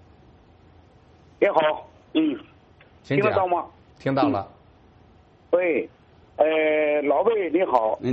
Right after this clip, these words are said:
Speaker 3: 好，
Speaker 1: 呃，非常有幸啊，
Speaker 3: 你好，你好。
Speaker 1: 你做客这个美国之音。呃，我的看法就是什么呢？现在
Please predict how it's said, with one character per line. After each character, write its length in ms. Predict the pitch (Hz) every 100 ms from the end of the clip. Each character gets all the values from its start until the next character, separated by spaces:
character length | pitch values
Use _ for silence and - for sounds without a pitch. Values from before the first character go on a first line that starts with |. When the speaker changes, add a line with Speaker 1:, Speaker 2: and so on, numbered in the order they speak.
| 143
Speaker 3:
好， 160 | 135 87
Speaker 1:
呃， 80 | -
非 100 | 185
常 160 | 165 156
有 160 | 127 113
幸 220 | - 135
啊， 180 | 98 104 - -
Speaker 3:
你 120 | 92 101
好， 160 | 80
你 100 | 80
好。 160 | 76 69
Speaker 1:
你 260 | 127 127 117
做 180 | 165 139
客 180 | 147
这 120 | 131 120
个 200 | 110 90 - - - -
美 160 | 107 104
国 160 | 123
之 180 | 123 127
音。 180 | 123 - - - _ _ - _ -
呃， 300 | 175 175 175 151
我 180 | 127 151
的 80 | 208
看 300 | - 220 123
法 140 | 110
就 140 | 143
是 100 | 127 107
什 120 | 104
么 80 | 294
呢？ 80 | 95 - - - -
现 460 | - - 254 240
在 80 | 349